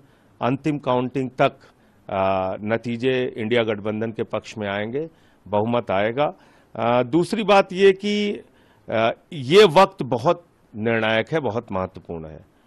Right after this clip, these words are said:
अंतिम समय में जब काउंटिंग हो रही होती है, उस वक्त छोटे-छोटे मार्जिन की जो सीटें होती हैं,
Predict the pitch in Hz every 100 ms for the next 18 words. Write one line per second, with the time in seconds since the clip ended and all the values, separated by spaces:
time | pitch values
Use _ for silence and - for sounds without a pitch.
0 | _ _ _ _ _ _ _ _ 135 165
1 | 190 240 240 - 175 175 185 196 165 170
2 | - 139 147 143 175 139 147 147 131 110
3 | 104 104 101 98 143 202 _ _ _ _
4 | _ - - 151 - 170 202 - _ _
5 | _ _ _ _ _ _ _ - 175 196
6 | 220 208 190 190 143 143 135 156 156 147
7 | 143 127 127 117 117 107 98 104 87 82